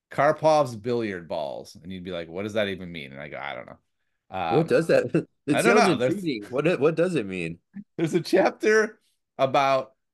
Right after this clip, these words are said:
Speaker 1: the bishops and how they bounce around the ball, the board like billiard boards, billiard, billiard balls. And I don't remember the examples or what the point was. I just remember bishops are kinda cool <laughs> and they do that. All right. So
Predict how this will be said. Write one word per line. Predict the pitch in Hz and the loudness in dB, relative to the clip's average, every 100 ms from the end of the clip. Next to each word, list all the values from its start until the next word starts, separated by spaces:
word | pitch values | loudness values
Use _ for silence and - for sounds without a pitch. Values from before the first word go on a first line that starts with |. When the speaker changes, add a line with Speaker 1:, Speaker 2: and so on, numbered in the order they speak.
| - | -12
Speaker 1:
the | 131 | -6
bishops | 101 156 - 85 - - | 0 0 -2 -8 -10 -14
and | 117 | -6
how | 123 120 | -2 0
they | 113 | 0
bounce | 117 123 135 139 | 0 0 0 -2
around | 135 123 120 | 0 0 0
the | 113 | -2
ball, | 110 107 | -2 -4
the | 117 | -8
board | 104 113 107 107 | -4 0 2 2
like | 101 92 98 | 0 -6 -10
billiard | 110 104 95 87 80 | -6 -4 -4 -6 -8
boards, | 82 64 - - _ _ _ 147 | -12 -14 -14 -20 _ _ _ 0
billiard, | 143 127 120 | 2 2 0
billiard | 131 120 92 | -2 -2 -4
balls. | 87 69 - - _ _ _ - | -8 -8 -12 -20 _ _ _ -10
And | 104 | -2
I | 143 | 2
don't | 180 | 2
remember | 160 147 143 131 | 2 0 0 0
the | 117 | -2
examples | 98 120 165 180 185 180 180 156 | -2 0 0 0 0 2 2 0
or | 110 | -2
what | 113 | -4
the | 107 | -8
point | - 147 170 156 | -6 -2 -2 0
was. | 175 170 170 175 - _ - | -2 -2 -2 -4 -10 _ -12
I | 107 | -6
just | 107 170 170 | 0 0 0
remember | 156 151 147 147 127 | 0 0 -2 -4 -4
bishops | 110 127 135 143 | -4 -6 -6 -6
are | |
kinda | 117 131 123 | -4 -4 -6
cool | - 139 123 117 - | -6 -4 -2 -2 -6
<laughs> | - | -6
and | 131 | -6
they | |
do | - 120 110 | -6 -6 -6
that. | 101 87 - _ _ _ _ | -8 -12 -16 _ _ _ _
All | 131 | 2
right. | 131 87 - _ _ _ | 4 2 -4 _ _ _
So | - 175 123 90 | -4 0 0 -2